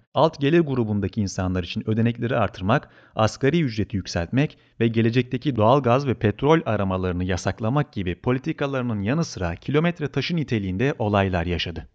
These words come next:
"Ne zaman çocuk doğuracağı konusu yalnızca buna karar verecek kadınları ilgilendirir." diyen Jacinda Ardern'in göreve gelir gelmez yaptığı değişikliklerden biri, doğum iznini on sekiz haftadan yirmi iki haftaya çıkarmak olmuştu.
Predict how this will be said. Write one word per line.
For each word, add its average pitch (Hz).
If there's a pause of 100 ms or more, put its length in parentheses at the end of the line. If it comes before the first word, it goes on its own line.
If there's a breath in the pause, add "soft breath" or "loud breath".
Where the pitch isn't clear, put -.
(120)
"Ne 160
zaman 180
çocuk 165
doğuracağı 117
konusu 101
yalnızca 143
buna 151
karar 151
verecek 131
kadınları 127
ilgilendirir." 95
diyen 90
Jacinda 104
Ardern'in 107
göreve 127
gelir 139
gelmez 101
yaptığı 98
değişikliklerden 98
biri, 131 (320 soft breath)
doğum 165
iznini 151
on 139
sekiz 131
haftadan 123
yirmi 127
iki 120
haftaya 127
çıkarmak 104
olmuştu. 85